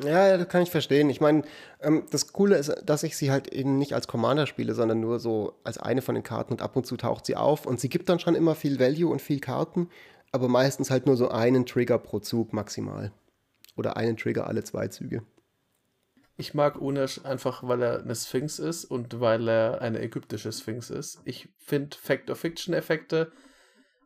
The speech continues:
Speaker 2: das, wie Freddy gesagt hat, das werden oft sehr viele, dann regt's mich ein bisschen auf, vor allem wenn man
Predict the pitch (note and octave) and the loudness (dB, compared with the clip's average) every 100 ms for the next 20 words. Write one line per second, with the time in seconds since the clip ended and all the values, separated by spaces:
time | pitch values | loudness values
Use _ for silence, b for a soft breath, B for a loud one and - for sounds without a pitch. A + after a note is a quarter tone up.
0 | b _ _ D3+ - - F3 F3 E3+ E3+ | b _ _ -6 -6 -10 -4 -4 4 4
1 | E3 D#3 E3 F3 D#3+ D3 D3+ F3 E3+ - | 4 4 4 4 0 4 4 6 2 2
2 | D#3+ F#3 - F3 C#3+ - F#3+ G#3+ G3+ E3+ | 0 0 2 4 4 0 2 6 6 4
3 | D#3 D#3+ E3+ D#3 D3+ E3 E3 - - C#3+ | 0 -2 -4 -2 0 -2 2 0 4 4
4 | G3+ - - - B2+ D#3+ F3 D#3 D3+ C#3+ | 2 -2 -2 2 4 6 4 4 2 2
5 | C#3 C#3 | 2 -2